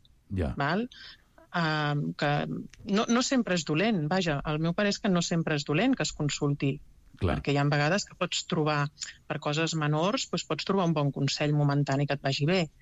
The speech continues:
Speaker 1: Clar.
Speaker 2: Ara, per coses més serioses, no, doncs, doncs està, anar a la farmàcia a contrastar, doncs, està molt bé, perquè és,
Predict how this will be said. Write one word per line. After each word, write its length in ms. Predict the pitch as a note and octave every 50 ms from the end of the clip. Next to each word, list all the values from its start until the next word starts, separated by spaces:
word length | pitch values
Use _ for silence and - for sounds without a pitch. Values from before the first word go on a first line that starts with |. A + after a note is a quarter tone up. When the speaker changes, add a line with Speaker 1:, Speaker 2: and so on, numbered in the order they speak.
| - - -
Speaker 1:
Clar. 220 | F#2+ F2 D#2 B1+ - -
Speaker 2:
Ara, 320 | - F3+ F3+ F3 D#3 C#3+ D3+
per 200 | - D3 D3+ -
coses 320 | - D#3+ D#3+ F#3 F#3 F3+
més 180 | F#3+ F#3 F#3 F#3
serioses, 720 | - - E3 E3 E3+ G3 A3 A3+ - F#3 F#3 A3 A#3+ G#3+
no, 220 | F#3 E3 E3+ F#3+ G#3+
doncs, 420 | G#3 F3+ E3 D3+ C#3+ - - - -
doncs 1160 | - E3 D#3 D#3 D3 C#3+ C#3+ C#3+ C#3+ C#3+ D3 D3 D#3 - - - - - - - - - - - -
està, 500 | C#3+ - - - D3+ C#3+ C#3+ D3 D3+ - - - - - - - - - F3+ - - - -
anar 180 | F#3 F3 F3+ F#3
a 20 | G3
la 80 | G3+
farmàcia 400 | - G#3 G#3 G#3 G#3+ G#3 - D#3+
a 40 | D3+
contrastar, 720 | D#3 C#3+ C#3+ D3 D3 D3 - - - F#3+ F#3+ F#3+ G3+ B3 C4
doncs, 320 | F3+ D#3+ D#3 E3 - - - - - - - -
està 220 | - - - E3+ E3
molt 180 | D#3 C3+ -
bé, 120 | - D#3+ E3+
perquè 240 | - F3+ - - D3+
és, 160 | C#3+ - -